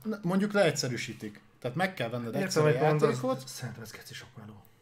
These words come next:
Speaker 1: Miért lenne sok meló? Csak lebutítják a grafikát.
Speaker 2: Azért, mert a, a cross-gen fejlesztésekkel eleve szopni szoktak a fejlesztők, de most még a, azoknak,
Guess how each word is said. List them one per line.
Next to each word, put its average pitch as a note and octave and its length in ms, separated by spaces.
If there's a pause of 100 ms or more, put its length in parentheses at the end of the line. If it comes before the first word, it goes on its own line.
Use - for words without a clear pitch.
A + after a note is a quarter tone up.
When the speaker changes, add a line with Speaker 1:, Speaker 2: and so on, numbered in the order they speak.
(180)
Speaker 1:
Miért A#2 300
lenne F#2+ 180
sok - 220
meló? G#2 260
Csak - 140
lebutítják G2+ 760
a G#2+ 60
grafikát. G#2+ 560
Speaker 2:
Azért, D3+ 260
mert C3 220
a, C#3 320
a C3 100
cross-gen C3 460
fejlesztésekkel B2+ 880
eleve B2 200
szopni A#2+ 320
szoktak B2+ 340
a A#2+ 60
fejlesztők, A#2+ 580
de C3 80
most B2+ 240
még B2+ 160
a, B2+ 260
azoknak, B2+ 540